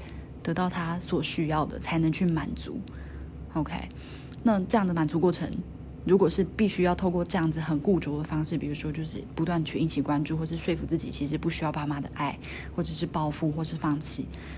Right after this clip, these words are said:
那其实这样子的关系满足其实是很不健康的，因为他就是想要透过这些手段来去满足需求，那有点像是发展出一个很替代性的策略。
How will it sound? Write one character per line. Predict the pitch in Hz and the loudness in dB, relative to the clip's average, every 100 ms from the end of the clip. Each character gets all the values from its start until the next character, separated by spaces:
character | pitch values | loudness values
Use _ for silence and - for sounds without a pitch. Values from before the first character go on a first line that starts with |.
| - | -2
那 | 247 | 0
其 | - 160 | 2 0
实 | 156 147 - - - - - - - | -2 -4 -8 -12 -12 -12 -12 -12 -4
这 | 240 | 0
样 | 208 | 2
子 | 170 | 2
的 | 160 | 0
关 | 180 180 | 2 2
系 | 175 | 2
满 | 170 - | 0 0
足 | - - - | -2 -4 -4
其 | - | -4
实 | 160 156 160 - - | -2 -2 -2 -4 -6
是 | - 233 | 0 2
很 | 196 156 | 4 2
不 | 156 | 0
健 | - 180 | 0 2
康 | 147 147 - | 0 -2 -6
的， | - 73 | -6 -2
因 | 180 | 0
为 | 185 185 - - - - - - | 2 0 -4 -10 -12 -12 -12 -6
他 | - | 0
就 | 220 | 4
是 | 233 | 4
想 | 214 160 | 4 2
要 | |
透 | 165 190 | 2 0
过 | 180 | 0
这 | 175 | -2
些 | 175 175 | -2 -2
手 | 175 - - - | -2 0 -2 0
段 | - - - - - | -2 -2 -6 -10 -6
来 | 170 | -2
去 | 165 | 2
满 | 185 147 | 4 4
足 | 147 139 | 0 -2
需 | - - - 160 156 | -2 -4 -2 0 0
求， | - - - - - - | 0 -4 -6 -12 -12 -2
那 | 185 170 - - - | 0 0 -6 -12 2
有 | 175 | 4
点 | 180 160 | 6 4
像 | 180 | 2
是 | 170 180 151 - - - - - - - - - | 0 0 0 -4 -12 -14 -14 -14 -14 -14 -12 -8
发 | - 233 214 | 0 4 6
展 | 190 | 4
出 | 175 190 | 4 4
一 | |
个 | 160 | 4
很 | 165 175 | 2 2
替 | 151 202 | 2 2
代 | 170 160 | 2 2
性 | 185 | 2
的 | 151 | 2
策 | - 156 | 2 0
略。 | 147 127 | 0 -2